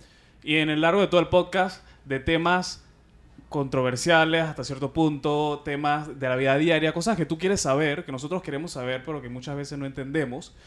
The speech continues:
y aquí te vamos a explicar cómo es la vaina. Hoy, nuestro primer invitado, tenemos a Alejandro. Alejandro,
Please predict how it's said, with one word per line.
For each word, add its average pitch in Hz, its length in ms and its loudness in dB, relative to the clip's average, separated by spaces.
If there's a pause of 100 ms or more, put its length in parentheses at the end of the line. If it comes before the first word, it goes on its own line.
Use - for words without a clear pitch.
(120)
y 135 120 -4
aquí 123 240 -6
te 147 80 -4
vamos 156 180 -4
a 175 60 -6
explicar 147 480 -10 (260)
cómo 151 240 0
es 143 80 -6
la 143 80 -2
vaina. 117 380 -4 (280)
Hoy, 196 380 2
nuestro 160 240 -6
primer 147 240 -2
invitado, 160 460 0
tenemos 151 480 -2
a 127 80 0
Alejandro. 160 680 -2
Alejandro, 135 640 -4